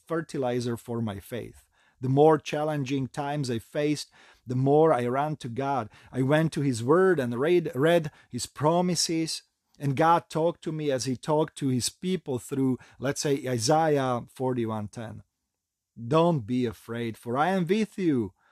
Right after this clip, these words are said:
Don't be discouraged, for I am your God. I will strengthen you and help you.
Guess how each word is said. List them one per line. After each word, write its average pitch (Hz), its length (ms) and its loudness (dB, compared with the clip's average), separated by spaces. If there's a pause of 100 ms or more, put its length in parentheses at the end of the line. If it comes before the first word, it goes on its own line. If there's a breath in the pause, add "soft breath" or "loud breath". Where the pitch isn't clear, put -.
(180 soft breath)
Don't 208 220 2
be 202 140 4
discouraged, 196 720 0
for 165 300 -2
I 147 220 -2
am 175 140 -2
your 190 240 2
God. 196 640 -4 (480)
I 131 140 0
will 135 180 2
strengthen 180 680 -2
you 175 300 0
and 107 160 -4
help 147 440 0
you. 113 220 -2